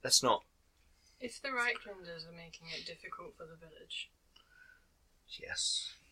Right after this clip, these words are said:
Speaker 1: they
Speaker 2: how
Speaker 1: are.
Speaker 2: would you,
Speaker 1: It's not if.
Speaker 2: how would you get a Reichlander to be accepted by the village?
Speaker 1: You would send them in as someone that they need.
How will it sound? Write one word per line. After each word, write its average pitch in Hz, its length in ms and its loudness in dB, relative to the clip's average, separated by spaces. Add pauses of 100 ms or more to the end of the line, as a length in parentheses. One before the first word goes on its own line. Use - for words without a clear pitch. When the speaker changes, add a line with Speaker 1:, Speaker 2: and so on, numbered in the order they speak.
(300)
Speaker 1:
they - 60 2
Speaker 2:
how 240 340 10
Speaker 1:
are. 233 140 -2 (120)
Speaker 2:
would 226 240 6
you, - 60 4
Speaker 1:
It's - 140 8
not 143 280 8
if. 123 300 6 (180)
Speaker 2:
how 233 440 8
would 220 280 -2
you 208 120 -6 (120)
get - 520 2 (400)
a - 20 -4
Reichlander 185 720 -2
to - 100 -8
be 185 320 -6
accepted - 600 2 (300)
by 170 160 -4
the 165 100 -20
village? - 460 -8 (1200)
Speaker 1:
You 107 160 -6
would 95 160 -2
send 95 340 6
them 98 140 -6
in 82 260 -14
as 85 80 -2
someone 82 320 0
that - 160 -18
they - 120 -16
need. - 340 -18